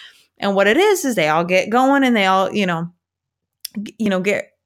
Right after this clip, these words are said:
you know, all rowdy and stuff. Listen, I'm not shitting on, like, the guys either. I'm not saying every guy in law enforcement is like that. They're not. I know that.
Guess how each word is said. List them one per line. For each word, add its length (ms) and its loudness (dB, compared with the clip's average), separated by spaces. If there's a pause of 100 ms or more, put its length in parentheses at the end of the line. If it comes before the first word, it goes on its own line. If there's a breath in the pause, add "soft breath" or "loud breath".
you 160 -6
know, 100 -2
all 220 2
rowdy 340 2
and 100 -4
stuff. 300 -8
Listen, 380 -2
I'm 180 0
not 300 2
shitting 480 -6
on, 240 -2
like, 180 -4 (360 loud breath)
the 100 0
guys 420 0
either. 260 2
I'm 120 0
not 180 2
saying 240 0
every 180 0
guy 360 2
in 120 0
law 120 2
enforcement 440 -2
is 100 -4
like 200 -2
that. 160 -2
They're 140 2
not. 320 2
I 100 -2
know 240 -2
that. 240 -4